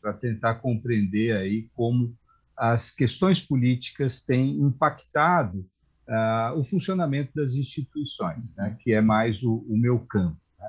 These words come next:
E eu, eh, te diria, antes de entrar especificamente, ah,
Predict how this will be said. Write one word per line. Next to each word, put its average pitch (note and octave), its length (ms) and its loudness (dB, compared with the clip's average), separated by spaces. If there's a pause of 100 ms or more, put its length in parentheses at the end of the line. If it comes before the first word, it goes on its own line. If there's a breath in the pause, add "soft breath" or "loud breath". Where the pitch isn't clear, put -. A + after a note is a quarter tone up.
(580 soft breath)
E F#3 80 4
eu, A3+ 340 4
eh, E3 240 4
te C3+ 200 2
diria, B2+ 480 6
antes D#3 280 2
de A#2+ 120 0
entrar G#2+ 480 0 (280)
especificamente, B2 1300 0 (800)
ah, G#2 800 2